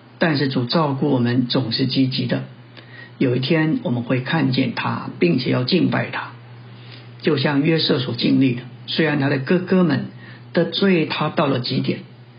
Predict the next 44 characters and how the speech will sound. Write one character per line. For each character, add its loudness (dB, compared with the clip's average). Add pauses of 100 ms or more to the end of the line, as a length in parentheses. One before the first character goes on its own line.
但 4
他 -2
没 2
有 4
报 0
复 -2
的 0
思 -2
想。 -8 (760)
在 -6
创 0
世 0
纪 0
五 2
十 0
章 0
二， -2 (840)
二 4
十 0
节， -4 (320)
他 -2
对 2
他 0
哥 0
哥 0
们 2
说 -2 (120)
：“从 0
前 2
你 4
们 4
的 0
意 4
思 0
是 0
要 2
害 0
我， -4 (500)
但 2
是 0
神 0
的 0
意 4
思 0